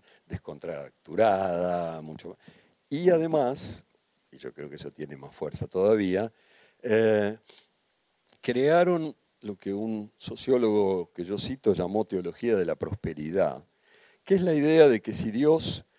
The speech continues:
de que Dios no te va a ayudar en la otra vida, te puede ayudar en esta. Entonces, este, si Dios es Dios, te puede ayudar a que consigas un trabajo mejor, a que tu hijo deje la droga, a que tu mujer te quiera, a que, qué sé yo,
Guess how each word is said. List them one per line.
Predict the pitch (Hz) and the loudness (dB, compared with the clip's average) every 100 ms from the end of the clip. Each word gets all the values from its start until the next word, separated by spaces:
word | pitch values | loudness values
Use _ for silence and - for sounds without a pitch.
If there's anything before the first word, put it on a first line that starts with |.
| _ | _
de | - 135 | -6 -2
que | 160 | 0
Dios | 185 165 | 2 0
no | 139 | 0
te | 117 | 4
va | 123 | 4
a | |
ayudar | 113 95 80 76 - | 4 0 -2 -2 -6
en | - 78 | -14 -8
la | 78 | -8
otra | - 87 | -4 -4
vida, | 78 73 60 | -4 -10 -14
te | - 95 | -8 0
puede | 170 139 | 2 4
ayudar | 82 85 101 | 2 2 2
en | 69 | 2
esta. | 90 95 - - - _ _ _ _ _ | -6 -8 -10 -12 -18 _ _ _ _ _
Entonces, | 87 90 127 131 143 101 _ _ _ | -12 -2 0 0 -2 -4 _ _ _
este, | 85 - 80 | -14 -12 -12
si | - | -10
Dios | 80 117 135 - - - _ _ | 0 4 4 2 -6 -14 _ _
es | 87 87 | -12 -2
Dios, | 143 110 85 - - _ _ - | 4 4 4 -2 -8 _ _ -10
te | 240 | 2
puede | 226 214 | 6 6
ayudar | 131 123 123 | 8 8 8
a | 107 | 4
que | 78 | -2
consigas | 87 90 85 73 | -8 -4 -6 -8
un | 73 | -14
trabajo | 69 69 64 71 | -12 -10 -10 -10
mejor, | 87 - 120 113 104 95 _ _ - | -8 2 6 8 8 6 _ _ -18
a | 78 | -12
que | 80 | -12
tu | - | -8
hijo | 80 76 76 | -10 -8 -8
deje | 71 69 - 71 65 64 65 | -8 -10 -14 -12 -12 -12 -12
la | 71 | -2
droga, | 92 127 120 107 95 87 85 80 76 78 | 6 8 10 8 6 0 -2 -6 -10 -12
a | 69 | -16
que | - 67 67 | -16 -16 -16
tu | 65 65 | -16 -20
mujer | 64 76 | -18 -18
te | - 71 | -18 -10
quiera, | 117 135 117 98 90 85 71 71 | -2 2 2 2 0 -2 -4 -12
a | |
que, | 71 87 | -20 -16
qué | - 156 | -8 -8
sé | - | -8
yo, | 50 | -20